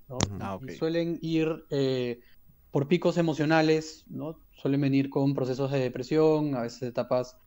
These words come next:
Speaker 1: un poco maníacas, y la parte límite, o el, el término límite o, o borderline tiene que ver,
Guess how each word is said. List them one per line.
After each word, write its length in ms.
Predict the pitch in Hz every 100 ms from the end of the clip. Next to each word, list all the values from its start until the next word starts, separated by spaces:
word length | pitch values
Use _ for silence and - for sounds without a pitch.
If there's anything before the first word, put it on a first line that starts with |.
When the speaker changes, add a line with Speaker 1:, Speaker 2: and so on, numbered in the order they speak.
| - - -
Speaker 1:
un 80 | 117
poco 180 | 123 123
maníacas, 720 | 131 147 147 147 143 143 -
y 140 | 147
la 120 | 147
parte 240 | 143 139 147
límite, 540 | 147 147 143 156 151 135
o 100 | 123
el, 100 | 123
el 180 | 120
término 320 | 139 147 143 135
límite 440 | 139 143 143 143
o, 80 | 135
o 380 | 120 123 117 113
borderline 420 | 127 135 139 131
tiene 220 | 135 135
que 100 | 135
ver, 240 | 120 127